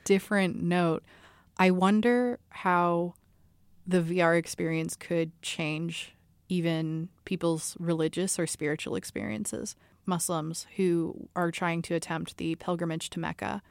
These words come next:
is the pilgrimage really a part of the process, or is seeing Mecca the spiritual experience all on its own? Is seeing it in person the important part, or is seeing it at all impo-, in even the most important? And I think that's kind of a,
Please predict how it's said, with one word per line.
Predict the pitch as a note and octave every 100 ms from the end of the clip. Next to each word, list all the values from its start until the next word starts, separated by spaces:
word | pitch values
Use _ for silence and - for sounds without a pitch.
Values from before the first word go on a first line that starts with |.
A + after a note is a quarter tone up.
| -
is | F3+ E3
the |
pilgrimage | F3 - F#3+ F#3 F#3 F3 E3+ E3
really | E3+ E3+ E3+ E3
a | E3
part | - E3 E3 -
of | G3 F#3+
the | G3+
process, | - A3 A3 B3 B3 -
or | F3
is | E3 D#3+
seeing | - G3+ F#3+ F#3 F3
Mecca | E3+ D#3+ F3 E3+ D#3+ - _ _ _ _ _ _ _ _ _ _
the | F3 F3
spiritual | - E3+ E3 - E3
experience | D#3+ - E3 D#3+ D#3+
all | - D#3+
on | E3 -
its | - -
own? | F3 E3+ - G3+ - _ _
Is | - F#3 E3
seeing | - F3 F3
it | E3+
in | E3+
person | E3 - E3 E3+ E3 E3
the | E3+
important | E3+ - D#3+ F3 F#3
part, | G#3 G#3 G#3+
or | F3 E3+ E3
is | - E3
seeing | - E3+ E3
it | D#3+
at | E3 -
all | E3+ E3 E3 F3+
impo-, | F#3 - -
in | F3 D#3+ - _ _ _
even | F#3 E3+ E3 D#3+ E3 - _ -
the | F3
most | E3+ F3+ -
important? | - - - - _ _ _ _
And | F3+
I | E3+
think | F3+
that's | E3 E3+
kind | - F3
of | D#3+
a, | D3+ -